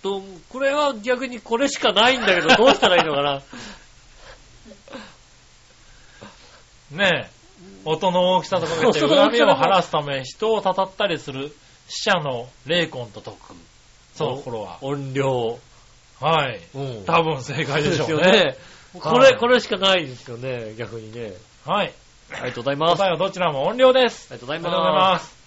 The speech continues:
Speaker 1: ねえ、たくさんいただきましてありがとうございました。
Speaker 2: はい。
Speaker 1: ねえ、えっと、来週もメールたくさんお待ちしております。
Speaker 2: はい。
Speaker 1: えーっと、
Speaker 2: テーマ。
Speaker 1: 来週のテーマですが、来週のテーマは、あなたがイタジェラを聞き始めたきっかけですね。
Speaker 2: うん。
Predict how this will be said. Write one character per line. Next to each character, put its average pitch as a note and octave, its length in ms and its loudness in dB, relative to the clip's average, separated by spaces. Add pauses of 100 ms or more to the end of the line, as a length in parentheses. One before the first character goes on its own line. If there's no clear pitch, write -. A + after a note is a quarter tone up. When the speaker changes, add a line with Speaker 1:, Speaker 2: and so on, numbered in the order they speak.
Speaker 1:
ね B2 140 -6
え、 G2 640 -8
た G#2+ 80 -18
く - 80 -20
さ B2 100 -12
ん A2+ 40 -8
い - 20 -18
た A#2+ 80 -12
だ A#2 80 -6
き B2+ 60 -12
ま C3 100 -8
し B2+ 40 -12
て C3 60 -6
あ - 20 -4
り D3 60 -4
が D3 60 -2
と C3+ 60 -8
う - 20 -6
ご D3+ 40 -4
ざ D#3 60 -2
い E3 40 -4
ま F3 80 0
し - 60 -10
た。 D3 240 -4
Speaker 2:
は F#3 220 4
い。 C3 60 -4 (340)
Speaker 1:
ね E3 120 -4
え、 C#3+ 420 -2
え A#2 40 -4
っ A2+ 120 -10
と、 G#2 460 -6
来 B2+ 200 -4
週 C3 180 -8
も C3 340 -6 (160)
メ A#2+ 80 -12
ー - 40 -10
ル A#2+ 60 -12
た B2+ 100 -8
く - 60 -16
さ C#3 100 -8
ん B2 40 -6
お B2 40 -8
待 C3+ 160 -6
ち - 40 -16
し - 20 -20
て E3+ 60 -4
お - 40 -4
り D#3+ 60 -4
ま D#3+ 180 -4
す。 - 100 -20 (280)
Speaker 2:
は G#3 160 0
い。 - 140 -8
Speaker 1:
え F3+ 480 -2
ー - 20 -10
っ - 40 -20
と、 C3 560 -4
Speaker 2:
テ A3 120 2
ー - 20 -2
マ。 C3 200 0 (540)
Speaker 1:
来 G3+ 160 -2
週 A2 100 -6
の - 60 -6
テ G3 160 -2
ー - 20 -8
マ B2 100 -6
で G2+ 160 -14
す G#2+ 340 -20
が、 E3 240 0 (100)
来 D3+ 140 -8
週 C#3+ 80 -8
の C#3+ 60 -8
テ D3+ 140 -8
ー C#3 40 -12
マ B2+ 100 -8
は、 E3 280 -4 (840)
あ G3+ 60 -4
な C#4 120 2
た D4 100 2
が D3+ 120 -2
イ C#3+ 60 -2
タ A3 120 2
ジ G#3 100 0
ェ - 20 -2
ラ G3 80 0
を E3+ 40 -8
聞 - 120 -14
き A#3+ 80 -6
始 A3+ 220 -6
め G3 80 -4
た B2+ 80 -4
き - 120 -20
っ - 40 -20
か F3 180 0
け E3+ 180 0
で G#2+ 80 -8
す - 100 -16
ね。 G#2+ 300 -10 (240)
Speaker 2:
う G3+ 40 -10
ん。 E3+ 240 -6